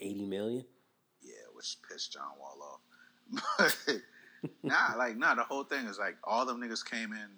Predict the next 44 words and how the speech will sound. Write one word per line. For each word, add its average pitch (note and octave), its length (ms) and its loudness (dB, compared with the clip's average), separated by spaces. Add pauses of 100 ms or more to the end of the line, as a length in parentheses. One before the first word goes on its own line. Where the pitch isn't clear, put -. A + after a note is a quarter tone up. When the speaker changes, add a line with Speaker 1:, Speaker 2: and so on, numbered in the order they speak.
(140)
Speaker 2:
basically G2 440 -4
within F2+ 320 -8
a D2+ 100 -6
two-year F2+ 440 -4
span, G2 420 -4
so, D#2+ 160 -4
like, D2+ 220 -8 (720)
all G2 240 0
those F#2+ 320 -6
rookie F#2+ 240 -8
contracts, G2+ 800 -2 (100)
like, F2+ 220 0
were E2 100 -10
gonna F#2 220 -8
be E2+ 240 -10
up, D#2+ 240 -6
like, D2+ 180 -6 (1000)
at, - 120 0 (200)
basically A#2+ 460 0
at E2+ 80 -8
the - 60 -10
same F#2 320 -6
time, F#2 360 -2
so F#2 300 -6
it's, - 320 -8 (500)
you G3 120 -6
had G3+ 160 4
to G3 60 -8
make A3 200 -4
decisions, - 720 -4
you F#2+ 60 -12
know G#2+ 60 -6
what A#2+ 60 -4
I'm A2+ 60 -8
saying? C3 200 -4 (160)
'Cause F2+ 140 -8
that's A2+ 220 0
when A2 140 -4
niggas A2 160 -6
is, G2 380 -8 (480)
after G#2 240 2
that G2+ 220 0
rookie A2 200 -6
contract, A#2+ 560 -4